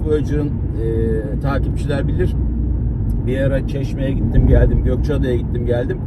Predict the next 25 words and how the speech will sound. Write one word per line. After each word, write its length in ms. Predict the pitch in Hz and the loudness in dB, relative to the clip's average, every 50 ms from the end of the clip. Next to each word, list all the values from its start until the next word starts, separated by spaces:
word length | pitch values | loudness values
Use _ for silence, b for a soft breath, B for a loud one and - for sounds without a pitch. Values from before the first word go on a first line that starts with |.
| - - - - - - - | -4 -4 -4 -4 -4 -2 -2
Trigger 420 | - 156 165 170 180 170 156 - 139 | -2 0 2 2 4 4 2 2 2
kayışı 300 | 147 151 147 139 131 117 | 0 0 0 -2 -2 0
kopmak 420 | 156 151 147 - - 175 - - | 2 2 2 2 -2 -4 -2 -2
üzereydi. 400 | 147 131 135 135 131 165 - - | -2 -2 -2 -2 -2 -2 -4 -4
Trigger 380 | - 170 170 175 165 151 147 - | -4 -4 -2 0 0 0 0 -2
kayışını 280 | 143 139 - - - | -2 -2 -2 -4 -4
öyle 220 | 139 - - 127 123 | -4 -4 -4 -2 -2
değiştirdik. 440 | 120 113 107 - - - - - - - - - - - - - - - - - - - - - | -2 -4 -4 -4 -6 -6 -6 -6 -6 -6 -6 -4 -4 -6 -6 -6 -6 -6 -6 -6 -6 -6 -6 -2
Neyse, 460 | 107 - 127 - - - - 117 - - - - - - - - - - - | 0 0 0 0 -2 -4 -4 -4 -4 -6 -6 -8 -8 -6 -2 0 2 2 4
belli 300 | - 120 - 120 - - | 4 4 2 2 0 -2
bir 60 | 120 | -2
süre 260 | 151 160 165 156 151 | -2 0 0 0 0
sonra 300 | - - 147 151 156 - | 0 -2 -2 -2 -2 -2
da 40 | 127 - - - | -2 -2 -2 -4
bu 220 | 196 208 233 - - - - - - - - - - - - - - - - - - - - - | -2 -2 -2 -2 -2 -4 -6 -6 -6 -6 -6 -6 -8 -6 -6 -8 -8 -6 -6 -6 -6 -6 -2 2
koptuğu 460 | 151 170 - - - - 208 202 180 | 2 2 2 2 -2 -6 -4 -2 -2
anda 300 | 156 143 135 131 127 117 | -2 -2 -2 -2 -2 -2
da 200 | 120 113 113 - | -2 -2 -2 -4
siboplar 720 | - - - - - - 185 175 - - 135 131 117 - - - - - - - | -4 -6 -6 -4 -4 -4 -4 -4 -2 -2 0 0 0 0 -2 -2 -4 -4 -2 -2
eğer 320 | 165 - 185 113 - - - - - - - | -2 0 0 -2 -2 -2 -4 -4 -4 -4 -4
üst 200 | - - - - | -4 -4 -2 -2
kapak 300 | - - - 127 123 117 - - - - - - - - - - - - | -2 -2 0 0 -2 -2 -2 -2 -4 -4 -2 -2 -2 -2 -2 -2 -2 -4
değişmesi, 680 | - 156 156 147 - 135 135 131 - - - - - - | -4 -2 -2 -2 -2 -2 -2 -2 -2 -2 -2 -2 -2 -2
yani 300 | 165 151 151 135 131 - | -2 -2 -2 -4 -4 -4
çok 200 | - 185 190 165 | -4 -4 -4 -4